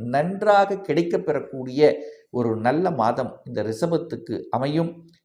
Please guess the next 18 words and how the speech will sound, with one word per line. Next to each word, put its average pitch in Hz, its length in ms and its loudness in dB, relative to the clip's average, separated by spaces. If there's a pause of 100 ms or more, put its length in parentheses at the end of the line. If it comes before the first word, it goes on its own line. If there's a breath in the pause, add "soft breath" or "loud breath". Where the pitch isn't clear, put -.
குழந்தை 202 400 2 (100)
பாக்கியம், 123 560 4 (420 loud breath)
குழந்தை 190 400 6 (220)
பேரு 202 340 6
சம்பந்தப்பட்ட 135 720 -6
விஷயத்தில் 147 640 0 (520 loud breath)
நற்பலனை 175 800 6
கொடுக்கக்கூடிய 127 840 -2 (140)
அமைப்பிற்கு 143 720 0 (360 loud breath)
குழந்தைகளும் 190 760 6
கூட 185 180 4 (240)
இன்னார் 175 560 6
என்று 139 260 -4
குழந்தைகள் 214 600 6
என்று 143 340 -2
சொல்லக்கூடிய 147 600 -4 (160)
அகல்-, 175 400 2 (140)
அளவுக்கு 170 540 4